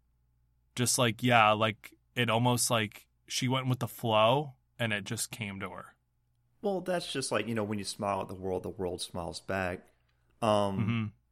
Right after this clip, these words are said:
Speaker 2: but you also have to ima-, you have to remember, like, this is just how Yoimiya has always been.
Speaker 1: Oh, yeah.
Speaker 2: I
Speaker 1: Yeah.
Speaker 2: mean, e-, ever since we first met her with the, uh, with the Rito, the prison escape,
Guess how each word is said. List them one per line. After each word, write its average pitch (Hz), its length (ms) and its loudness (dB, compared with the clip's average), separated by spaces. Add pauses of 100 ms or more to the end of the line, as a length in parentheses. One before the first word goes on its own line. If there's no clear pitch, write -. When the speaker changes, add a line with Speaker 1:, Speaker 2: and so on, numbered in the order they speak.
(120)
Speaker 2:
but 139 220 0
you 156 120 2
also 147 220 0
have 113 100 -6
to 110 100 -6
ima-, 101 340 -4
you 147 120 -2
have 151 100 -2
to 117 200 0
remember, 107 440 -6
like, 95 200 -4
this - 180 -2
is 226 100 -6
just 143 200 -4
how 113 120 0
Yoimiya 107 540 -4
has 98 200 -6 (120)
always 101 500 -2
been. - 420 -4 (340)
Speaker 1:
Oh, 131 200 2
yeah. 113 400 2 (240)
Speaker 2:
I - 60 0
Speaker 1:
Yeah. 113 80 2
Speaker 2:
mean, 98 200 0
e-, - 40 -4 (240)
ever 147 180 4
since 160 260 -6
we 135 100 0
first - 360 0
met 123 200 -2
her 120 140 0
with 98 300 -4
the, 98 160 -2
uh, 92 300 -2
with 110 200 -6
the 107 80 -2
Rito, 104 800 -2
the 101 100 0
prison 120 360 -2
escape, - 480 -6